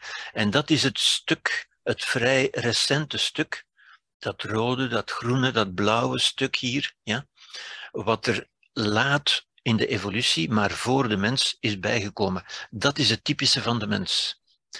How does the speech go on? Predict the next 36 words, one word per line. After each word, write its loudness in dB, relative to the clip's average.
Dat -2
is 0
wat -4
de -4
mens 0
verschillend 0
maakt -4
van -4
de -8
dieren. -4
Het -2
zit 2
er, 0
het -8
zit 0
daarin. 0
Ja? -4
Dus 0
in 4
dat 2
buitenste 2
stuk, -2
die -2
buitenste -2
schors, 0
zoals -4
men -2
zegt, -2
hè, -4
de -8
schors 0
of -6
cortex 2
in 0
het 0
Latijn, -2